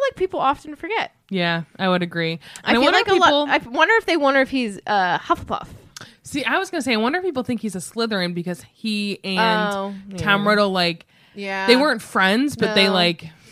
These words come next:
Speaker 2: weren't crazy enemies.
Speaker 1: They weren't, and I wonder if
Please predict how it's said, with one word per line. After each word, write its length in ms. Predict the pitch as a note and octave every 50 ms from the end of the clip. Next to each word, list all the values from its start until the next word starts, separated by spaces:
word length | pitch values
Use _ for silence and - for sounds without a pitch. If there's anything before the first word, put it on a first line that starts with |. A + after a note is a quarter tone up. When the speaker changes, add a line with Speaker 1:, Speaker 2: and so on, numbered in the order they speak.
| - - _ _ _ - - _ _ _ - _ _ _ _ _ _ _ _ _ _ _ _ -
Speaker 2:
weren't 200 | F#3 F3+ F3 - _ _ _ _ _ _ _ _ _ _ _
crazy 480 | - - G#3+ G3 G#3 G#3+ F3 F#3+ F3+ D#3+
enemies. 720 | D#3 D#3 D#3 D3 C3 A#2 A2+ A#2 F3+ G3+ F#3+ - - - _ _ _ _ _ _ _ _ _ -
Speaker 1:
They 160 | - C#4+ D#4
weren't, 420 | C4 C#4 D#4 G4 F4 A#3 E3 - -
and 140 | B3 C#4
I 80 | C#4 C4+
wonder 640 | B3+ A3 A3+ A#3 C#4 D#4 F4 F#4 E4+ C#4 F#3 F#3 F3 -
if 560 | - - G3 G3 G3 G3+ G3+ - _ _ -